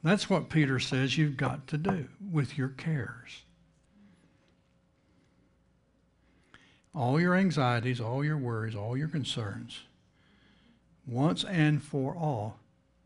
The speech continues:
flick it off at the feet of Jesus. 'Cause he'll take care of it. He'll take care of it. One of the,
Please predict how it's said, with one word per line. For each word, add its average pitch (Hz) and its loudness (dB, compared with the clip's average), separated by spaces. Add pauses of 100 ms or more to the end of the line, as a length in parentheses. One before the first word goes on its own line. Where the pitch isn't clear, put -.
(420)
flick - 0
it 151 6
off 117 -2 (1000)
at 120 -6
the 120 -10
feet 113 -6
of 113 -8
Jesus. - -14 (1120)
'Cause - -8
he'll 196 2
take - -2
care 165 -4
of 127 -12
it. 180 -16 (1500)
He'll 135 -6
take 127 -4
care 110 -8
of 135 -14
it. - -20 (1600)
One 135 0
of 120 2
the, 113 0